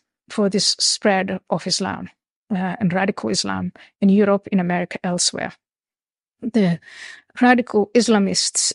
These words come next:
in Britain and in, in America would go to Riyadh and, uh, explain to the locals there, "This is what we are doing. Uh, can you help us out?" And they would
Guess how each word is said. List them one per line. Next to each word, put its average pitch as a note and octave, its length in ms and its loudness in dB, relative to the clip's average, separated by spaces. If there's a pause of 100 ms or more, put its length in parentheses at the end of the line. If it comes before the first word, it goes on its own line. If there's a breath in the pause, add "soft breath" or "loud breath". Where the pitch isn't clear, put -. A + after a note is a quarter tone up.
in F#3+ 340 0 (380)
Britain G#3+ 440 2
and F3+ 180 -2
in, F3+ 240 -4
in G#3 100 0
America A3 460 0 (300 loud breath)
would G#3 160 -4
go G3 160 4
to G3 200 2
Riyadh G3 560 0 (380 soft breath)
and, F3 320 -2 (160)
uh, F3 260 -4
explain G#3+ 800 2 (280)
to F#3 380 -6 (240)
the G3 80 -2
locals G3+ 440 2
there, G3 260 4
"This G3+ 180 2
is - 140 -2
what A3 160 0
we G3+ 120 2
are F#3 80 2
doing. G3 420 0 (640)
Uh, G#3 260 0
can A3 140 4
you G3+ 80 6
help F3+ 280 0
us E3+ 120 -2
out?" - 380 -10 (720 loud breath)
And G3 120 2
they G3 120 4
would G3 160 -4